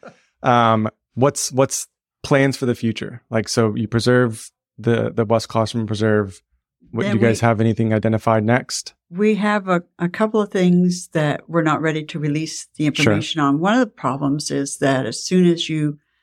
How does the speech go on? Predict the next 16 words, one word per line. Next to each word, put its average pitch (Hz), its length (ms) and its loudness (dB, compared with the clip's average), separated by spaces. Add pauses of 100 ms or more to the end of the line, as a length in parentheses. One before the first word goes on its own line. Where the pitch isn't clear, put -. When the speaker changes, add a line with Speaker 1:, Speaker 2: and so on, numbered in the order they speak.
(160)
Speaker 2:
let 165 220 0
people 175 300 -2
know, 151 420 2
the 151 120 -4
price 151 400 -4
kinda 131 240 -4
goes - 280 -10
up. 90 140 -10
Speaker 1:
Mm. 117 320 2
Speaker 2:
And 156 340 0 (500)
it's 180 260 -2
so 214 260 0
hard 214 300 0
to 175 80 -6
raise 175 160 0
the 214 40 4